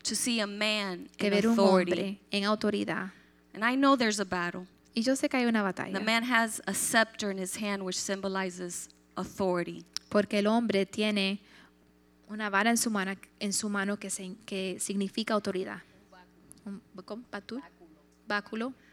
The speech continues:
Speaker 1: And I know there's a battle. Many times the women want to take that authority from them.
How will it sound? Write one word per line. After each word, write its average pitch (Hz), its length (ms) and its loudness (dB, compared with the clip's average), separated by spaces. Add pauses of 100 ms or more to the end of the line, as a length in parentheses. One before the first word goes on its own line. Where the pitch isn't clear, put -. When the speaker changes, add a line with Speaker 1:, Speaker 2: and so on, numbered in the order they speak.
(420)
Speaker 1:
And 208 160 0
I 226 120 6
know 254 180 6
there's 233 220 4
a 214 60 0
battle. 214 360 4
Many 226 300 -2
times 226 380 -2
the 196 100 0
women 202 600 -2
want 202 220 0
to 196 80 -2
take - 380 -2
that 190 160 -2
authority 190 500 -2
from 180 380 -6
them. 170 120 -6